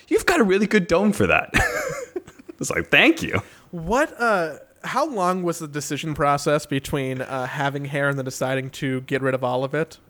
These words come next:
Speaker 2: Did, was it just, like, a whim? Did you just, like, wake up and you're like, "Gonna be bald today"? Or are you, like, having lunch and cutting your chicken and being like, "You know what?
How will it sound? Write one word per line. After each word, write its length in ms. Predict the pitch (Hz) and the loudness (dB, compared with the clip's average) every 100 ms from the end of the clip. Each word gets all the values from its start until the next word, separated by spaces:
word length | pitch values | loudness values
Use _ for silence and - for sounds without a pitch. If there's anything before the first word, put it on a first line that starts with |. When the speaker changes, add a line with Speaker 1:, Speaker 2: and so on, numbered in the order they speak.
| - 165 | -12 -2
Speaker 2:
Did, 160 | 165 | 0
was 100 | 160 | 0
it 40 | 165 | 0
just, 180 | 170 | 0
like, 140 | 175 151 | 2 2
a 60 | 131 | 0
whim? 320 | 135 139 147 | 0 0 -2
Did 120 | 135 | -4
you 120 | 143 | -4
just, 100 | 139 | 0
like, 160 | 139 135 | -2 -2
wake 260 | 135 139 | -2 0
up 120 | 147 143 | 0 -2
and 100 | 139 | -4
you're 100 | 127 | 0
like, 200 | 131 - - _ - | 0 -2 -16 _ -8
"Gonna 140 | 165 | -4
be 80 | 160 | -2
bald 280 | 151 180 190 | 0 0 0
today"? 280 | 147 127 127 - - | -2 0 0 -2 -6
Or 60 | 165 | -2
are 20 | |
you, 140 | 156 151 | 0 0
like, 140 | 139 | 0
having 340 | 147 147 131 | -2 -2 -2
lunch 240 | 131 139 139 | -2 -2 -4
and 120 | - | -4
cutting 220 | 147 135 | -2 -2
your 120 | 123 | -6
chicken 320 | 120 143 131 135 | -8 -6 -4 -6
and 80 | |
being 120 | 139 143 | -6 -2
like, 180 | 143 | -2
"You 80 | 165 | 0
know 140 | 180 175 | 0 2
what? 300 | 175 175 | 2 0